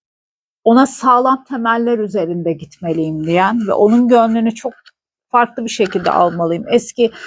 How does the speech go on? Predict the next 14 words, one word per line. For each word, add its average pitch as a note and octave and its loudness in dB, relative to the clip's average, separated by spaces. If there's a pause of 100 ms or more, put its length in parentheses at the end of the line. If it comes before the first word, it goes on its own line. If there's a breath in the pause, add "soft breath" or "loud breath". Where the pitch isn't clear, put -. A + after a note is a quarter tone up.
(140 loud breath)
işte - -2
gideyim A3+ 0
bir - 2
özür A#3 2
dileyeyim, A#3+ -4 (420)
işte - -2
kusura B3 0
bakma B3+ -2
böyle A3 4
hata A#3 0
yaptım G#3+ -2 (260)
diye A3 4
değil D4 0
de A3 -2